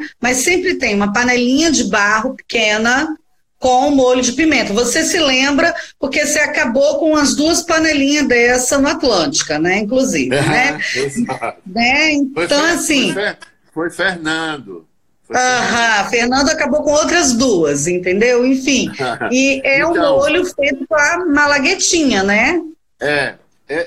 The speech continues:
Speaker 2: eu acho legal. Agora, esse, ah, é muito legal porque culturalmente isso é muito expressivo, né? Mas muitas vezes esses órgãos que cuidam dessas questões, eles pulam por cima dessa parte.
Speaker 1: Não tem essa
Speaker 2: É, não,
Speaker 1: compreensão.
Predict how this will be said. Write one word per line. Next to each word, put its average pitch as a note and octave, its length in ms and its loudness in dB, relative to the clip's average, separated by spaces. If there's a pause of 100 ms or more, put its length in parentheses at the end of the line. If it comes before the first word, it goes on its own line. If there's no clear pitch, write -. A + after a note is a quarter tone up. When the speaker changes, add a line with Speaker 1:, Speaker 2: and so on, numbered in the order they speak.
Speaker 2:
eu D#3+ 120 -2
acho E3+ 200 -8
legal. C#3+ 560 -6
Agora, C3+ 440 -6
esse, D3+ 600 -8 (640)
ah, G#2+ 840 -8
é A#2+ 80 -8
muito D3 220 -6
legal C#3+ 260 -4
porque D3 180 -8
culturalmente D#3+ 680 -6
isso E3+ 120 -8
é D#3+ 40 -4
muito D#3 120 -8
expressivo, D#3+ 760 -8
né? A#2+ 260 -6 (360)
Mas C3+ 180 -2
muitas E3+ 340 -2
vezes D3+ 420 0
esses C3 340 -6
órgãos B2 460 -4
que A2 120 -16
cuidam C3 600 -2 (360)
dessas A2 300 -6
questões, C#3+ 560 -4
eles E3 340 -2 (140)
pulam C#3 300 -4
por D#3 120 -14
cima C#3 200 -6
dessa C3+ 260 -6
parte. G#3+ 320 -2
Speaker 1:
Não C4 180 2
tem C#4 360 2
essa C#4+ 220 0
Speaker 2:
É, - 20 0
não, C4+ 80 -4
Speaker 1:
compreensão. C#4 960 0